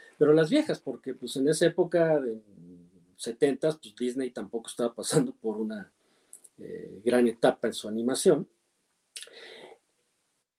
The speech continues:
Y un año antes de Star Wars había visto una película que me, que me marcó, pero, pues, quizá por otras razones, ¿no? Yo estaba todavía, pues, tenía nueve años, que es King Kong, el remake de Dino De Laurentiis,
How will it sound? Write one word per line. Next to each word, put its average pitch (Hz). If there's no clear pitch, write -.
Y 185
un 247
año 254
antes 262
de 139
Star 165
Wars 170
había 160
visto 156
una 165
película 151
que 143
me, 113
que 123
me 120
marcó, 151
pero, 123
pues, 170
quizá 285
por 247
otras 233
razones, 143
¿no? 147
Yo 185
estaba 202
todavía, 196
pues, -
tenía 147
nueve 160
años, 165
que 139
es 151
King 160
Kong, 202
el 120
remake 135
de 135
Dino 127
De 131
Laurentiis, 131